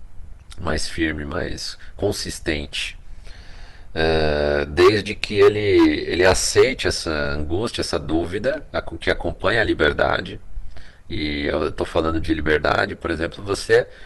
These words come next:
poder fazer o que você quiser da sua vida e não temer julgamento alheio, você não, não estar preso emocionalmente a alguém, apesar de você gostaria, por exemplo, às vezes de estar próximo de alguém,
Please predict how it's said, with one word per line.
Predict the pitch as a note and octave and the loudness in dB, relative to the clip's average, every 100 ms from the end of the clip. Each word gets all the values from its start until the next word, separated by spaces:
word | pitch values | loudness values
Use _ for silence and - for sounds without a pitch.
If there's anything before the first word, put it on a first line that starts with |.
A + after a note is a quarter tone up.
| - | -8
poder | - F#2 | -2 -2
fazer | - E2+ | 0 -2
o | F2 | -2
que | D#2+ | -4
você | E2 - | -4 -4
quiser | - E2+ F#2+ | -4 -2 0
da | G#2 | 0
sua | - F2+ | -2 -2
vida | - - G2 - - - - - - - - - - - - - - | -2 -4 -6 -12 -14 -12 -10 -12 -16 -20 -16 -14 -14 -14 -16 -16 -12
e | - E2 F#2 - | -8 -4 -4 -2
não | G2 A#2 | -2 -2
temer | - A2 E2 F2 F#2+ - - - - | 0 2 2 0 -2 -10 -14 -10 -4
julgamento | - - - E2 D2+ E2 - | 0 0 4 2 2 -2 0
alheio, | - C2+ C#2+ E2 - - - - - - | -2 0 -2 -4 -6 -10 -14 -14 -16 -10
você | D2+ - E2 | -8 -4 -4
não, | D#2+ F#2+ F#2+ E2 D2 C#2+ - - - - - | -2 -4 -6 -6 -8 -10 -12 -12 -14 -14 -6
não | F2 G2 | 2 2
estar | - G2 | 4 0
preso | - - G2+ A4+ A#4 F#2 | 2 0 6 8 8 6
emocionalmente | E2 D#2+ - F2+ D#2+ D#2 D2 D#2+ G2 - | -2 -2 -4 -4 -2 -2 -2 -4 -4 -2
a | - | 0
alguém, | D#3 C#3 D2 - | 0 -2 -4 -4
apesar | - F2+ G2+ | 0 4 4
de | F#2+ G#2 - - - | 2 -4 -4 -16 -8
você | E2+ - | -4 2
gostaria, | F#2 F2 - E2+ D#2+ - | 6 6 6 4 6 6
por | F#2+ | 4
exemplo, | F2 F2+ | 0 0
às | D#2 | 0
vezes | E2 D#2 | 0 0
de | |
estar | D2+ E2 D#2 | -4 -2 -2
próximo | - F2+ G#2 - E2+ | 2 4 4 0 -6
de | D#2 | -4
alguém, | D2+ C#2+ D2 F#2 G#2 | -4 -4 -4 -4 -6